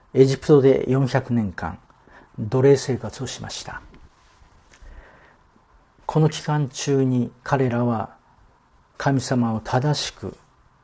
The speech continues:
きちんと知っていませんでした。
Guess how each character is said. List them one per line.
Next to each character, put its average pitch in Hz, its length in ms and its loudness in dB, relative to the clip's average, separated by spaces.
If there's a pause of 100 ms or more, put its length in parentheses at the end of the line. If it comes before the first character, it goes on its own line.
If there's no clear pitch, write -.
(280)
き - 180 -4
ち - 180 -2
ん 127 120 -2
と - 280 -12 (380)
知 - 260 -8
っ - 40 -20
て 131 140 4
い 117 100 2
ま 117 120 -4
せ - 160 -12
ん 107 120 -8
で - 80 -16
し - 100 -12
た。 - 140 -16